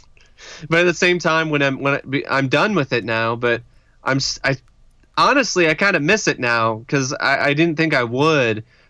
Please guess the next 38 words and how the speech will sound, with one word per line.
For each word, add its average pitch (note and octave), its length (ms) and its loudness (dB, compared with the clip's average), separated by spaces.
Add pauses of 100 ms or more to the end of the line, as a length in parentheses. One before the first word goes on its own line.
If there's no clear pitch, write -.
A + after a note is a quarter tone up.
because D3+ 340 2
it D#3+ 60 2
gave E3 220 4
me E3+ 140 2
something D3+ 380 2
that C#3+ 120 4
I C3+ 60 0
had C3 320 -2
to B2 100 0
do. D3 560 -4 (360)
I, A2 200 0
I B2 80 0
mean, B2+ 340 2
I'm A#2+ 160 0
trying D3+ 320 0
to D3 60 0
find C#3 280 0
a C3 60 0
job A#2+ 520 2
and, G#2+ 340 -2
and, E2 260 -6
uh, G#2 220 -2
hopefully C3+ 440 2
I B2+ 120 0
can A#2+ 140 -2
find B2 400 0
one, G#2+ 480 -4
but G#2 200 -2
my A2 180 -2
luck B2 260 0
has A#2+ 140 -2
been G#2+ 160 -4
terrible G#2+ 720 0
for G#2 140 -10
the G#2 80 -4
past G#2 320 -6
few G#2+ 120 0
years. G#2+ 480 2